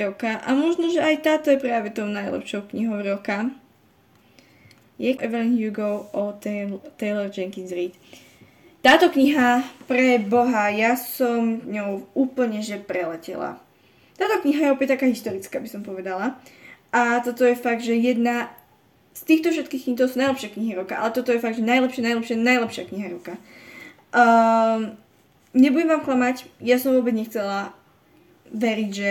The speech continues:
Evelyn je len fiktívna postava. Takto realisticky napísanú knihu, ktorá bola fiktívna, som fakt, že dávno nečítala. A postav v tejto knihe je síce veľa,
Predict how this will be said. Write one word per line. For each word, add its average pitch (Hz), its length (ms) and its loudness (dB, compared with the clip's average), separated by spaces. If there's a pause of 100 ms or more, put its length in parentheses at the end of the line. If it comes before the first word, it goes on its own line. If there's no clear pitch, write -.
(140)
Evelyn 202 480 -2
je 202 160 -6
len 185 160 -6
fiktívna 196 400 -10
postava. - 480 -14 (400)
Takto 320 400 2
realisticky 226 720 -2
napísanú 196 480 -8
knihu, 180 400 -10 (160)
ktorá 214 240 2
bola 190 160 -2
fiktívna, 196 480 -6
som - 160 -10
fakt, 185 160 -6
že 185 160 -6
dávno 180 240 -4
nečítala. 175 480 -8 (1700)
A 220 560 4
postav 311 400 4
v 269 80 -4
tejto 262 160 0
knihe 262 240 4
je 254 160 -2
síce 262 160 0
veľa, 214 320 -4